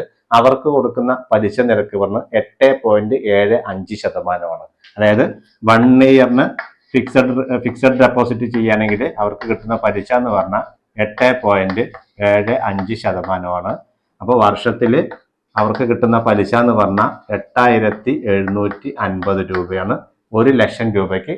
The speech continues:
അവർക്ക് പലിശ ഇനത്തിൽ ലഭിക്കുന്നത്. ഇനി നെക്സ്റ്റ് പോയി കഴിഞ്ഞാൽ നമുക്ക് വരുന്നത് മൂന്നാമത്തേതാണ്,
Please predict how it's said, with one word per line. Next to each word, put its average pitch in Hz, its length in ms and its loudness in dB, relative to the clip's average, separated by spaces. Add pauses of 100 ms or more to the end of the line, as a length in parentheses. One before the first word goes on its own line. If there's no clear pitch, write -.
അവർക്ക് 95 360 -2 (160)
പലിശ 90 300 -2
ഇനത്തിൽ 101 400 -4 (560)
ലഭിക്കുന്നത്. 92 640 0 (320)
ഇനി 131 160 0
നെക്സ്റ്റ് 135 460 4
പോയി 139 220 6
കഴിഞ്ഞാൽ 127 340 6
നമുക്ക് 113 360 2
വരുന്നത് 104 420 2 (400)
മൂന്നാമത്തേതാണ്, 110 1000 2